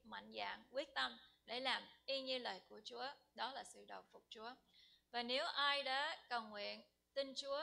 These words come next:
lần đầu tiên và muốn làm lễ báp têm, thì sau đây, à, xin đến nói với Phương. À, mình sẽ kết nối với lớp báp têm. À, và, à, tháng tới mình sẽ có lễ báp têm. À, cho nên, à, nếu ai muốn, à,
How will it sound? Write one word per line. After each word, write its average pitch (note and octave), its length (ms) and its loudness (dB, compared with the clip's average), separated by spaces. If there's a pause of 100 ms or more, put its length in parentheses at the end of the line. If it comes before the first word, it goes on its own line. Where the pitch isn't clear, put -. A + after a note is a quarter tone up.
(140)
lần A3 220 -6
đầu G3 120 -6
tiên C4+ 480 -4
và A3 100 -6
muốn A3+ 220 -8
làm G#3+ 280 -2
lễ F#3+ 140 -4
báp B3+ 240 -10
têm, C4+ 240 2 (400)
thì G#3+ 200 -4
sau C4 220 0
đây, B3+ 420 0
à, G3+ 240 -6
xin B3 260 -6
đến A#3+ 260 2 (180)
nói A#3+ 280 -6
với D4 140 -2 (100)
Phương. C4+ 220 4 (240)
À, G3 180 -8
mình G3 180 -14
sẽ G3+ 140 -14
kết B3 240 -6
nối B3 240 -4
với C#4 120 -8
lớp C#4 180 -8
báp C#4 220 -10
têm. A#3+ 240 0 (400)
À, G3+ 260 0
và, G3 220 -2 (240)
à, G#3 140 -10 (100)
tháng C#4+ 160 -2
tới C#4+ 400 2
mình G#3 160 -12
sẽ A3 140 -6
có C4 200 -6
lễ G3+ 220 -4
báp C4 240 -10
têm. B3 240 0 (420)
À, G#3+ 220 -2
cho A#3+ 220 0
nên, A#3+ 340 2
à, G3+ 400 -4
nếu A3 160 -6
ai A#3+ 200 0
muốn, B3 340 -8 (360)
à, F#3 400 -6